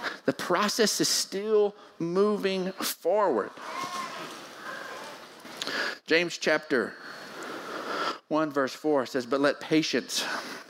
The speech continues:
have its perfect work, that you may be perfect and complete, lacking nothing." If we're not yet perfect,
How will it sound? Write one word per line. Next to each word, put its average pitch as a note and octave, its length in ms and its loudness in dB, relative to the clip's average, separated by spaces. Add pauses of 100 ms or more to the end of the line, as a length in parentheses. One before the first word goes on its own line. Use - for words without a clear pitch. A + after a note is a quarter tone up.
have C3+ 180 2
its - 300 -2
perfect - 720 0
work, C3 420 2 (920)
that C#3 160 4
you D3+ 220 4
may D3+ 160 2
be A#2+ 160 0
perfect E3+ 600 0
and B2 140 2
complete, C3 720 2 (760)
lacking A#2 760 2 (140)
nothing." A2+ 580 2 (1600)
If - 200 -2
we're D#3+ 140 2
not C#3+ 420 2
yet D3+ 480 0 (360)
perfect, - 640 0